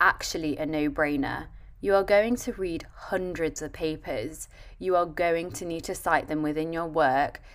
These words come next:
so you will need a referencing software that can store these. I personally use EndNote. I've heard Mendeley is also good. Take some time to start with to learn how to use the software.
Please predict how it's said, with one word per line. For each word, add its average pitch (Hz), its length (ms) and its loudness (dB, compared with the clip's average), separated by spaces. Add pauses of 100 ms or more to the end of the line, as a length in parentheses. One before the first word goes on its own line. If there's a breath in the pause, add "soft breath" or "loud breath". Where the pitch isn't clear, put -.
so - 160 -6
you 170 160 -4
will 180 140 0
need 196 320 -4
a 180 80 0
referencing 156 580 -2
software 139 460 -2
that - 160 -6
can 160 160 -8
store 147 360 -2
these. 143 460 -4 (340 soft breath)
I 196 140 4
personally 247 640 2
use 190 320 -2
EndNote. 147 640 -2
I've 175 140 -4
heard 196 300 -2
Mendeley 151 580 -2
is 135 100 -6
also 151 480 -4
good. 151 460 0 (540 soft breath)
Take 220 280 0
some 240 240 -2
time 185 360 0
to - 120 -8
start 170 480 2
with 143 440 -4
to - 120 -6
learn 175 360 4
how 180 180 -2
to 180 180 -8
use 156 400 -6
the 151 140 -10
software. 127 680 -4